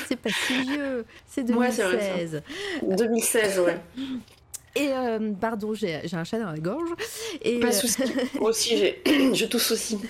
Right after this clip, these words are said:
Speaker 1: <laughs> Et donc, euh, le, ce projet-là, comment, euh, comment tu le, tu, j'imagine,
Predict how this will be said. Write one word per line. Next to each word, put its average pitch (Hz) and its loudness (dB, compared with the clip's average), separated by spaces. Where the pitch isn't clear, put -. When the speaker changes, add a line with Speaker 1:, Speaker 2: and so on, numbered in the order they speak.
Speaker 1:
<laughs> 440 -6
Et 254 0
donc, 277 -4
euh, 254 0
le, 180 -4
ce - -4
projet-là, 285 -2
comment, 311 -2
euh, 285 -4
comment 269 -4
tu - -4
le, 202 -4
tu, 170 -6
j'imagine, 208 -4